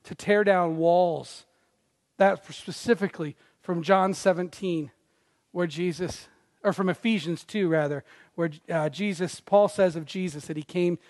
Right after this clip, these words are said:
to tear down wall, the dividing wall, to make the two one. Tonight, we're going to see that Jesus came to serve.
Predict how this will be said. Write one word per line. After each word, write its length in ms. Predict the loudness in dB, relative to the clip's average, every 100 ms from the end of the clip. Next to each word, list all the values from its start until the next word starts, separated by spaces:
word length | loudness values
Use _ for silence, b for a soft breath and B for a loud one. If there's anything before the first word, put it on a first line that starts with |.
| b
to 100 | -16
tear 320 | -8 0 2 2
down 320 | 2 0 -2 _
wall, 500 | -2 2 2 0 -6 _
the 80 | -6
dividing 540 | -2 2 2 2 0
wall, 320 | -2 -2 -6 _ _ _
to 120 | -4
make 180 | -2 -2
the 80 | -6
two 240 | -6 -6
one. 340 | -2 -2 -4 -10 _ _ _ _ _ _ -20 _ 0
Tonight, 400 | 4 6 4 0 -12 _ _ _ _ _ _
we're 120 | -2
going 180 | 0 0
to 80 | -2
see 220 | -2 0
that 120 | 0
Jesus 400 | 0 -6 -6 -8
came 280 | -4 -2 -2
to 100 | -4
serve. 640 | -10 -8 -6 -6 -10 -20